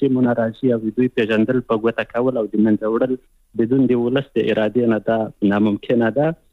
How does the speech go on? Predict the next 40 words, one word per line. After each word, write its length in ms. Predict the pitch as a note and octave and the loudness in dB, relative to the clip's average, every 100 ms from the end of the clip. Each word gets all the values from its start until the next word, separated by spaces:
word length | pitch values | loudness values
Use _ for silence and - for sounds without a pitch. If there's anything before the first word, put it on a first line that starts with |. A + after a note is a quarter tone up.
| _ _ | _ _
او 120 | A#2+ C3 | -2 0
ولس 340 | D3 E3+ G3+ - | 0 0 -2 -2
او 40 | E3 D3+ | -4 -4
طالبان 360 | D#3+ D#3+ F#3 | -4 -2 0
ولې 260 | D#3+ F3 F3 | 0 0 0
واټن 320 | E3 D#3 D#3+ D#3+ | 0 0 0 0
لري؟ 180 | D#3 D#3 D3 | 0 -2 -4
ځکه 160 | D3+ C#3 | -4 -4
چې 200 | - B2+ A#2+ | -4 -4 -2
طالبان 460 | A#2+ C3 C#3+ D3 B2 | -4 -2 0 2 0
هغه 140 | A#2 A2 | -4 -4
د 160 | A#2 | -2
ولس 260 | B2 D3+ E3 - A#2 | 0 0 -4 0 0
مشروع 340 | A#2+ - D#3+ F3+ C#3+ | 0 -2 0 2 0
غوښتنو 400 | C3 - C#3+ B2 A#2 | -2 -2 0 0 -2
ته، 100 | G#2+ - _ _ _ - G#2 G#2 G#2+ | -4 -6 _ _ _ -4 -2 0 -2
لاسرسی 560 | G#2+ - A2 - C#3+ D#3+ D#3+ | -6 -4 -6 -4 -2 0 2
نه 60 | D#3+ | 0
ورکوي 440 | D#3 - D3+ D3+ D3 | -2 -2 -2 0 0
او 40 | A#2 A#2 | 0 -2
د 100 | A2 A2 A2+ | -2 0 -2
ولس 260 | B2+ C#3+ - A#2 | -2 -4 0 0
مشروع 280 | - C3 C3+ | 0 0 0
غوښتنې 500 | A2+ - - D3+ B2+ A2+ | -2 -6 -4 0 2 2
نه 40 | A2+ A#2+ | 2 2
مني. 240 | C3+ D#3+ E3+ _ _ - | 4 2 0 _ _ -6
لکه 160 | C3+ C#3+ | -4 -4
په 60 | D3+ | -2
دې 80 | E3+ F3 | -2 -2
کې 80 | D#3 | 0
یوه 160 | D#3 D#3+ D#3 | 0 2 2
مهمه 400 | D3+ C#3 F#3 F#3 D#3+ | 0 0 0 2 2
موضوع 320 | D3+ C#3 E3+ | 2 0 -2
چې 120 | D#3 C#3+ | -4 -6
ټول 220 | E3 D#3 | -4 0
ولس 240 | C#3 D3 D3 - | 0 0 -4 -2
په 80 | C#3 | -2
یو 180 | D3 C#3 | 0 -2
اتفاق 480 | C#3 - C#3+ C#3 _ _ _ _ | -4 -4 -4 -4 _ _ _ _
د 120 | B2+ | -6